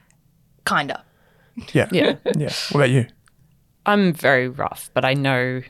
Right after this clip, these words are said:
Speaker 3: according to my upspending review, that I spent a lot at the supermarket this year.
Speaker 2: What's a lot? Like, is it, like, ten thousand dollars? 'Cause I feel like, I don't
Speaker 3: Well, it was kind of broken up 'cause I've used different,
Speaker 2: Ah,
Speaker 3: like, it's
Speaker 2: right,
Speaker 3: all a
Speaker 2: okay.
Speaker 3: bit of a mess, but
Speaker 2: So
Speaker 3: my
Speaker 2: what would ten thousand dollars be, like, two hundred bucks a week?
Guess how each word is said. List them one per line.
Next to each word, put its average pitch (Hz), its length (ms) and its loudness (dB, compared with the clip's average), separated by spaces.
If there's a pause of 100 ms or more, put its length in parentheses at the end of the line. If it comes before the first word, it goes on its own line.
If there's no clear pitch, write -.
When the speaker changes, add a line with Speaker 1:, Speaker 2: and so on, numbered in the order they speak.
(140)
Speaker 3:
according 143 360 0
to 139 100 -8
my 139 240 0
upspending 139 580 0
review, 131 300 0
that 123 120 2
I 120 60 2
spent 120 260 -6
a 117 40 -8
lot 113 280 -4
at 110 140 -2
the 139 80 -6
supermarket - 560 -8
this - 220 -12
year. - 240 -6 (340)
Speaker 2:
What's 143 180 0
a 160 60 4
lot? 123 400 4
Like, 131 180 0
is 131 60 0
it, 127 80 2
like, 120 180 -2 (200)
ten 135 240 0
thousand 135 340 2
dollars? 147 420 0
'Cause 151 140 2
I 151 40 6
feel 190 140 2
like, 156 280 0
I 160 80 4
don't 170 220 2 (340)
Speaker 3:
Well, 160 100 2
it 160 140 2
was 165 120 -6
kind 185 140 -4
of 180 80 -4
broken 147 260 0
up 127 140 0
'cause - 120 -12
I've 139 100 -6
used 139 200 -8
different, 131 300 -12 (360)
Speaker 2:
Ah, 131 160 2
Speaker 3:
like, 113 80 0
it's 127 100 -2
Speaker 2:
right, - 80 0
Speaker 3:
all 185 80 6
a 170 60 6
Speaker 2:
okay. 156 80 0
Speaker 3:
bit 156 100 4
of 143 80 -4
a 127 60 0
mess, 127 640 -2
but 160 140 4
Speaker 2:
So 175 60 4
Speaker 3:
my 160 60 6
Speaker 2:
what 180 60 6
would 185 100 4
ten 170 180 2
thousand 151 280 4
dollars 135 200 4
be, 113 100 2
like, 117 180 2
two - 120 0
hundred 127 160 4
bucks 120 220 2
a 110 40 -2
week? 117 340 -2